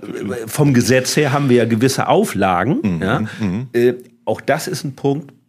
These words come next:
Speaker 1: manchmal verstehen das die Kunden nicht so. Die, die sagen dann, ja, aber können wir das nicht so und so?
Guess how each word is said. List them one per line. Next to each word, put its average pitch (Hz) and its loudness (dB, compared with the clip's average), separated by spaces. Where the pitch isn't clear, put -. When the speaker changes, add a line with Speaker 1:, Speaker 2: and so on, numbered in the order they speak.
Speaker 1:
manchmal 139 -4
verstehen 147 -4
das 143 -6
die 135 -6
Kunden 123 2
nicht 175 2
so. 311 0
Die, 196 2
die 165 -2
sagen 151 -2
dann, 135 0
ja, 160 2
aber 135 -2
können 160 -2
wir 139 0
das 135 0
nicht 107 -2
so 190 2
und 190 -2
so? 180 0